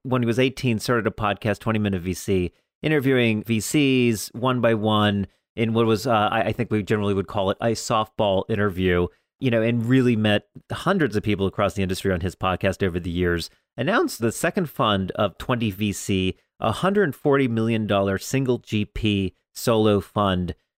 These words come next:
And that's gonna be set up in a two fund structure, thirty-three million for early stage and a hundred seven million for, for growth stage, with L Ps like M I T.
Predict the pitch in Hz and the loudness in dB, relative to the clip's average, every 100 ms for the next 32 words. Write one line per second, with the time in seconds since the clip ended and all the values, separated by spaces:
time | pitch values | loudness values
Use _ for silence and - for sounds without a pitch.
0 | - 131 110 123 - 131 117 - 123 - | -4 -2 0 0 -2 -4 -2 0 0 0
1 | 107 107 98 - 180 - 123 113 - 104 | 0 0 -2 -4 -4 -2 -2 -2 -2 -2
2 | - 123 135 127 117 120 110 107 104 107 | -2 -2 0 0 0 -2 0 -2 -2 -2
3 | 107 98 110 104 95 90 104 98 - 98 | -2 0 0 2 0 -2 0 -2 0 -2
4 | 95 92 92 - 98 - 107 101 104 104 | 0 0 -2 -2 -6 -4 -4 0 0 0
5 | - 95 92 - _ _ - 147 147 143 | 0 0 0 -4 _ _ 0 0 2 0
6 | 143 185 214 190 131 123 117 _ _ _ | 0 0 0 0 2 2 0 _ _ _
7 | - 127 110 - 156 - | -2 0 0 0 -2 -4